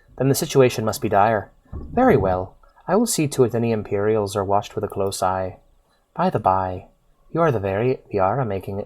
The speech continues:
Viera making a name for himself. Of late, are you not?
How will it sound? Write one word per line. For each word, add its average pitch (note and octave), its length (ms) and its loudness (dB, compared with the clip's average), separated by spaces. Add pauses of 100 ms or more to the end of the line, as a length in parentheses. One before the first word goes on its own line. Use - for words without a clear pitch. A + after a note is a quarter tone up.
(100)
Viera G#2+ 320 -2
making F#2+ 260 -10
a F#2 60 -8
name F#2+ 220 -8
for C#3 180 0
himself. F#2 560 -6 (680)
Of G2+ 140 -4
late, F2+ 280 -6
are F#2 120 -4
you F2+ 140 -6
not? F#2 300 -8